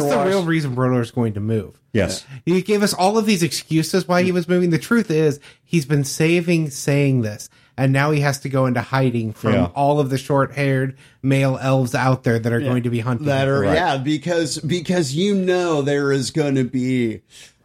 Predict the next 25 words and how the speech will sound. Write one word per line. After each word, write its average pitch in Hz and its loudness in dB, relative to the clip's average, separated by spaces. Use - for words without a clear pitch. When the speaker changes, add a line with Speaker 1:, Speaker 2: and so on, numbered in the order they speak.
Speaker 3:
an 135 4
outrage 120 -2
mob, 101 -6
that 135 0
there 175 0
are 185 -2
gonna 170 0
be 160 0
people 151 -2
angry 143 0
at 135 -2
my 131 0
hatred 123 -4
of 127 -2
male 127 2
presenting 131 0
elves 131 -4
having 131 2
short 135 -2
hair. 139 -2
Speaker 2:
See, 226 2
I'm 226 2
okay 165 0
with 135 0
that 127 2